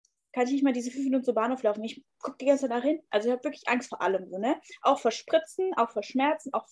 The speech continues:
vor allem, vor Verschwörungstheorien, vor allem. Und ich hab dann, also ich hatte, ich arbeite ja im, als, äh, Erzieherin, in, bin in der Ausbildung und deswegen war ich ja Gruppe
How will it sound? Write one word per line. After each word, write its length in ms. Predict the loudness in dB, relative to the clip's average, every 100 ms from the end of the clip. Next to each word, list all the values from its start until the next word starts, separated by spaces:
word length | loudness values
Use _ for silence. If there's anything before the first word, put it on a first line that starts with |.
| _ -10
vor 180 | -2
allem, 260 | 2 2 0
vor 140 | -6
Verschwörungstheorien, 1120 | -8 -12 0 2 2 -2 -2 0 2 2 0 -8 _ _ _ _ _ _ _ -8 -4
vor 120 | -2
allem. 260 | -2 -6 -12 _ _ _ _ _ _ _ -16 -2
Und 680 | 2 4 4 0 -2 -4 -10 -20 _ _ _ _ _ _ _ _ _ _ _
ich 340 | 2 2 2 -6
hab 160 | -4
dann, 400 | 0 0 -2 -8 -6
also 180 | -4 -2
ich 140 | 0
hatte, 220 | 0 -2 -4
ich 260 | -6 -2
arbeite 280 | -2 -2 0
ja 160 | 0 0
im, 340 | -2 -6 -12 -8
als, 320 | -8 -8 -8
äh, 260 | -8 -8 -12
Erzieherin, 560 | -14 -2 0 2 0 -2
in, 220 | -6 -10 -16 -8
bin 120 | -6 -4
in 100 | 0
der 140 | 2
Ausbildung 440 | 2 2 2 2 -2 _ -20 -20 -8
und 240 | -4 -2
deswegen 360 | -2 2 2 2
war 140 | 2
ich 120 | 2 0
ja 80 |
Gruppe 420 | -4 -4 -6 -6